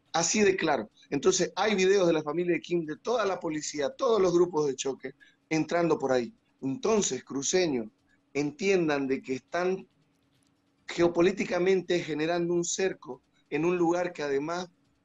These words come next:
depende no solamente el, el futuro de los cruceños a través del agua, sino que está la refinería, que puede ser utilizado como se lo es, se lo ha utilizado en estos días, justamente para la capacidad de bloquear,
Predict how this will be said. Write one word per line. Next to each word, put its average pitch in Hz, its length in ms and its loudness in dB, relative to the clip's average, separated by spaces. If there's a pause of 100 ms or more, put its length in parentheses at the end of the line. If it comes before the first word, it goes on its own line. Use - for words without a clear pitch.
depende 160 640 -2 (120)
no 151 200 -2
solamente 165 1000 -4
el, 135 240 -6
el 127 140 -6
futuro 196 440 2
de 147 60 4
los 139 140 0
cruceños 156 480 -4
a 127 40 -8
través 135 280 -2
del 135 140 -4
agua, 147 300 -2 (160)
sino 165 220 -2
que 170 80 -6
está 170 180 -4
la 175 160 -2
refinería, 147 640 -2 (240)
que 139 100 0
puede 151 280 0
ser 165 180 0
utilizado 156 720 -2
como 127 220 -8
se 127 160 -6
lo 127 160 0
es, 147 360 -6
se 131 200 -2
lo 143 80 4
ha 165 40 6
utilizado 147 540 0
en 139 80 0
estos 131 300 -10
días, 135 240 -4 (280)
justamente 165 640 0
para 135 180 0
la 131 100 0
capacidad 147 580 0
de 143 140 2
bloquear, 131 680 0